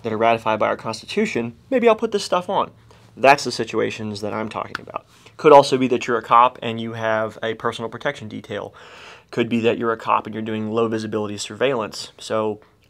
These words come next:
I'm trying to not be seen by somebody, but if they see me, it's gonna be a fight. Maybe I'll have some other stuff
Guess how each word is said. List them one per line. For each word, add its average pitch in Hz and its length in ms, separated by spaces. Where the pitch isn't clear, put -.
I'm 113 300
trying 143 300
to 127 60
not 123 200
be 117 120
seen 160 260
by 117 160
somebody, 110 640
but 120 100
if 117 160
they 113 120
see 156 260
me, 120 100
it's 110 120
gonna 110 160
be 107 80
a - 60
fight. 147 380
Maybe 160 260
I'll 139 140
have 127 220
some - 140
other 117 200
stuff 107 400